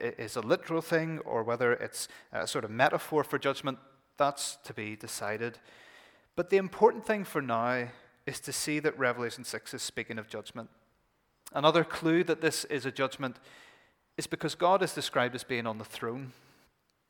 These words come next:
In modern English, we might say that he's on the bench in the courtroom. That's what the idea of a throne would have meant to the original readers of Revelation.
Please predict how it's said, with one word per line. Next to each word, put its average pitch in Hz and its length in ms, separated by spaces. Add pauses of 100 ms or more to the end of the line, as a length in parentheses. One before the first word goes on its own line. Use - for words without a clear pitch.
(260)
In 139 140
modern 156 260
English, 123 380
we 131 100
might 123 300
say 104 360 (420)
that 117 100
he's 123 180
on 117 140
the 120 80
bench - 560 (200)
in 113 140
the 107 60
courtroom. 135 600 (520)
That's - 240
what 156 100
the 139 100
idea 127 220
of 113 100
a 110 40
throne 127 500
would 123 140
have 120 100
meant 117 240 (260)
to - 120
the 127 140
original 117 680
readers 117 380
of 123 100
Revelation. 107 640